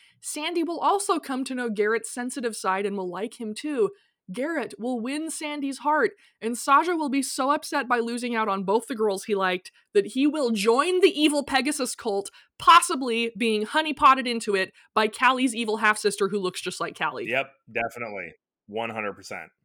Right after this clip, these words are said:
Speaker 1: I think after Sydney proves that the election was stolen, she will somehow end up in a situation with Garrett where she feels pity for him and comes to understand him a little better. And although they are not in love anymore, they will become unlikely allies,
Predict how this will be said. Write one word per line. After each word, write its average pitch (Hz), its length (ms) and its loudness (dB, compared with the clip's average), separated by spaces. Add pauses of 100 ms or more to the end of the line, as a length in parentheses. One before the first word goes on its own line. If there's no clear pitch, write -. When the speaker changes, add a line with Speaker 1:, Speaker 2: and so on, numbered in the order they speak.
(120)
Speaker 1:
I 233 160 4
think 269 400 -6
after 220 260 -2
Sydney 247 380 -2
proves 214 420 0
that 190 80 -10
the 196 80 -6
election 190 420 -2
was 151 160 -6
stolen, 214 500 2
she 202 180 -6
will 170 240 0
somehow 240 640 0
end 214 180 -2
up 202 160 0
in 196 80 -4
a 190 40 -6
situation 196 560 -2
with 180 160 -10
Garrett 190 300 0
where 170 120 -4
she 185 180 -6
feels 180 380 -6
pity 226 320 -4
for 208 160 0
him 196 320 -4 (360)
and 185 140 -10
comes 196 240 -8
to 208 100 -6
understand 208 540 -2
him 226 100 -2
a 214 40 -2
little 202 240 -2
better. 185 360 -4 (220)
And 202 160 -4
although 214 320 0
they 247 160 0
are 220 140 0
not 226 240 -2
in 294 100 -8
love 262 240 -4
anymore, 202 500 -4
they 185 120 -2
will 190 80 -2
become 190 400 -8 (100)
unlikely 285 640 -2
allies, 165 760 0